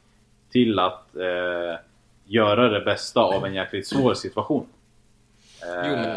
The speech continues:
Speaker 1: Eh.
Speaker 2: precis. Det krävs ju liksom, det krävs två för att dansa tango, liksom, och hela
Speaker 1: Ja.
Speaker 2: den här retoriken, liksom, att, ja, vi ska stanna och bla, bla, bla, bla, bla.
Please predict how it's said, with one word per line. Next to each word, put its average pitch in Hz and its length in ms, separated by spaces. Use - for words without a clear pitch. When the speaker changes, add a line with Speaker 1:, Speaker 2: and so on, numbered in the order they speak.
Speaker 1:
Eh. 120 120
Speaker 2:
precis. 120 340
Det 117 100
krävs 110 420
ju 110 40
liksom, 101 340
det 101 260
krävs 104 260
två 107 220
för 104 100
att 101 100
dansa 101 240
tango, 120 440
liksom, 101 340
och 107 80
hela 104 180
Speaker 1:
Ja. 101 80
Speaker 2:
den 104 80
här 98 340
retoriken, 113 840
liksom, 98 220
att, 95 180
ja, 113 420
vi 110 200
ska 107 160
stanna 101 380
och 98 60
bla, 101 200
bla, 101 100
bla, 101 180
bla, 98 100
bla. 98 160